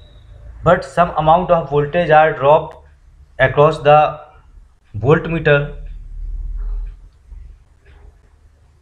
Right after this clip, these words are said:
so original power or voltage cannot be measured because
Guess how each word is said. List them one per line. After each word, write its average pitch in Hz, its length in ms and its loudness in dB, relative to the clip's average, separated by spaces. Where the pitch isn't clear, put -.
so 160 220 0
original 143 500 2
power 143 320 2
or 127 140 2
voltage 151 500 0
cannot 143 480 2
be 151 120 -4
measured 107 520 0
because 123 380 0